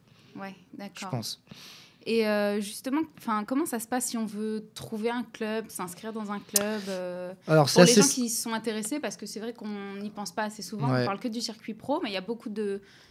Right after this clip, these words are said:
Speaker 1: de clubs amateurs un peu partout en France et
Speaker 2: Alors,
Speaker 1: c'est très sympa.
Speaker 2: ce qu'il faut savoir, c'est que si on veut joindre un club amateur, c'est uniquement pour le plaisir de jouer au poker, euh, avec d'autres gens. C'est-à-dire que sans pression pécuniaire, sans, sans pression financière.
Speaker 1: Ouais,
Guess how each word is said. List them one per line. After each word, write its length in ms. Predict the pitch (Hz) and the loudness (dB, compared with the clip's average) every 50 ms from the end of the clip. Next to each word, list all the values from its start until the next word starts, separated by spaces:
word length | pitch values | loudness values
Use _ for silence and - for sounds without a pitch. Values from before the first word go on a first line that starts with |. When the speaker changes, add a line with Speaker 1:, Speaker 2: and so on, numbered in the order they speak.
| - - _ - - | -20 -20 _ -8 -6
Speaker 1:
de 40 | 208 | -2
clubs 220 | 233 233 220 202 | 0 0 0 0
amateurs 380 | 208 202 196 208 - 262 247 233 | 0 -2 -2 -2 -2 -4 -4 -4
un 80 | 202 | -4
peu 100 | 175 220 | -4 -4
partout 280 | 214 208 - - - 196 | -4 -6 -6 -6 -8 -10
en 80 | 190 | -10
France 320 | 175 - - 277 - - - | -8 -6 -4 -4 -4 -4 -4
et 60 | 185 | -2
Speaker 2:
Alors, 260 | 165 139 127 117 117 - | 0 2 2 0 -2 -4
Speaker 1:
c'est 60 | - - | -10 -10
très 100 | 220 208 | -8 -8
sympa. 320 | - 185 180 - 208 254 320 | -8 -8 -8 -6 -6 -4 -2
Speaker 2:
ce 140 | - - - | -2 0 2
qu'il 140 | - 160 | 2 4
faut 100 | - 170 | 4 6
savoir, 240 | 165 - 170 175 185 | 8 10 10 10 10
c'est 140 | - - 143 | 8 6 2
que 60 | - | 2
si 180 | - - - 185 | 2 6 8 10
on 100 | 175 170 | 10 10
veut 140 | 156 165 156 | 10 10 10
joindre 220 | 170 175 143 147 | 8 8 6 6
un 60 | 139 | 6
club 160 | 127 156 147 | 6 6 6
amateur, 300 | 139 135 135 131 - 170 - | 8 6 6 4 4 4 4
c'est 100 | - 147 | 4 4
uniquement 300 | 135 135 127 - 165 170 | 4 2 2 2 2 2
pour 440 | 170 170 - - 151 160 175 170 170 - - - - | 2 2 0 2 4 6 6 4 4 -2 -14 -10 -2
le 160 | - 131 131 | 2 2 2
plaisir 400 | 127 - 175 170 151 170 180 160 | 4 6 6 6 8 8 6 6
de 100 | 143 139 135 | 6 4 4
jouer 140 | 139 160 | 4 4
au 40 | 139 | 4
poker, 600 | 131 - 160 156 160 - 165 175 180 165 147 135 - - 143 | 4 4 2 4 6 6 6 6 6 4 2 0 -2 -4 -2
euh, 460 | 131 123 123 120 120 117 117 117 113 117 | 0 0 2 2 2 2 2 0 0 0
avec 260 | 127 117 131 117 120 | 0 0 0 2 2
d'autres 180 | 139 160 147 | 4 4 4
gens. 180 | 127 135 123 120 - - - - | 4 0 -2 -4 -6 -14 -18 -6
C'est-à-dire 200 | - - 135 131 | -2 0 0 2
que 60 | - | 2
sans 200 | - - 180 175 | 4 4 4 4
pression 460 | 175 - 147 165 170 175 - - 180 | 4 2 2 2 4 4 4 4 4
pécuniaire, 480 | 175 - 165 - - 160 151 156 151 143 | 4 2 0 0 0 2 2 2 2 2
sans, 240 | - - 151 139 135 | -2 -2 -2 -2 -2
sans 140 | - 160 143 | -2 -2 -2
pression 240 | - 151 - 175 | -2 0 2 0
financière. 500 | 170 - - 147 151 156 - - 151 127 | 2 2 2 4 4 4 4 4 2 2
Speaker 1:
Ouais, 40 | 117 | 0